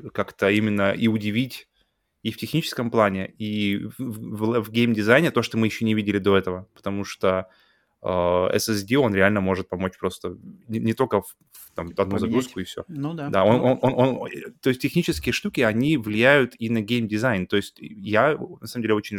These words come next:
Speaker 1: хочу, очень хочу верить, очень хочу ждать, а, что мы увидим именно вот эти вот все в
Speaker 2: Ну
Speaker 1: пе-,
Speaker 2: вот,
Speaker 1: пе-,
Speaker 2: кстати,
Speaker 1: пере-, как
Speaker 2: немножко
Speaker 1: Э,
Speaker 2: хочу
Speaker 1: подожди,
Speaker 2: добавить
Speaker 1: но,
Speaker 2: в этом
Speaker 1: но
Speaker 2: плане.
Speaker 1: быстро, а, я хотел
Speaker 2: Так.
Speaker 1: просто, у меня ещё одно, что, что если, ну, единственное, что если она станет успешной,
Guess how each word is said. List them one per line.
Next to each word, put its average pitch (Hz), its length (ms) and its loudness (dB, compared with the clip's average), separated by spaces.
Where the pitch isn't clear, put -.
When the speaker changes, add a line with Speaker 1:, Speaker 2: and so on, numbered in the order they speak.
Speaker 1:
хочу, 113 260 -12
очень 113 240 -6
хочу - 260 -14
верить, 120 260 -2
очень 104 200 -8
хочу - 200 -12
ждать, 101 260 0
а, 90 380 2
что - 280 -8
мы 107 140 0
увидим 98 380 -4
именно 98 420 -6
вот 92 100 -12
эти - 120 -12
вот 90 160 -4
все - 280 -2
в 98 280 -6
Speaker 2:
Ну 180 180 6
Speaker 1:
пе-, - 60 6
Speaker 2:
вот, 208 140 4
Speaker 1:
пе-, - 100 0
Speaker 2:
кстати, 175 240 0
Speaker 1:
пере-, 120 260 0
как - 140 -12
Speaker 2:
немножко - 680 -4
Speaker 1:
Э, - 0 -
Speaker 2:
хочу 123 100 -2
Speaker 1:
подожди, 135 260 4
Speaker 2:
добавить - 0 -
Speaker 1:
но, 131 120 8
Speaker 2:
в - 20 2
этом 127 220 -4
Speaker 1:
но 139 140 8
Speaker 2:
плане. 120 60 0
Speaker 1:
быстро, 127 340 -4
а, 95 200 2
я 120 100 -2
хотел 143 200 2
Speaker 2:
Так. 127 180 2
Speaker 1:
просто, 135 60 0
у - 60 -2
меня 127 280 2
ещё 117 160 -2
одно, 151 120 -2
что, 139 180 4
что - 140 -2
если, 131 400 4
ну, 127 160 -2
единственное, 127 420 2
что - 140 0
если 131 180 2
она 120 120 2
станет 120 340 -2
успешной, 131 560 -2